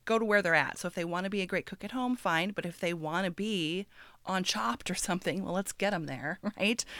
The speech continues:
So, um, identifying, I, I think, you know, you start to just see the difference in,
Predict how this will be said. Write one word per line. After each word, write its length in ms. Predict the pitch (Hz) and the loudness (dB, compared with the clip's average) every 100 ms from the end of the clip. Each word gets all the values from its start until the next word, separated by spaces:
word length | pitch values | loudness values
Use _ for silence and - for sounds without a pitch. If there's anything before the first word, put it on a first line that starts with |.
| - - - - | -10 -10 -10 0
So, 440 | - 262 247 233 - | 8 10 12 10 10
um, 320 | 254 240 143 - - - - - | 10 8 2 -10 -20 -20 -14 0
identifying, 1040 | 254 262 302 339 - 302 285 269 254 254 - | 4 6 4 2 4 4 4 4 4 2 2
I, 120 | 247 - | -2 0
I 80 | 254 | -2
think, 300 | 349 - - | -2 -4 -2
you 100 | 254 | 4
know, 120 | 254 | 6
you 120 | 254 | 4
start 220 | 277 311 311 | 4 2 2
to 100 | 320 | -2
just 260 | 262 277 - | -2 -2 -2
see 400 | - 233 240 240 | -2 0 0 2
the 140 | 233 | 0
difference 520 | 175 202 - 190 190 | 0 -4 -2 -2 -2
in, 140 | 170 | -6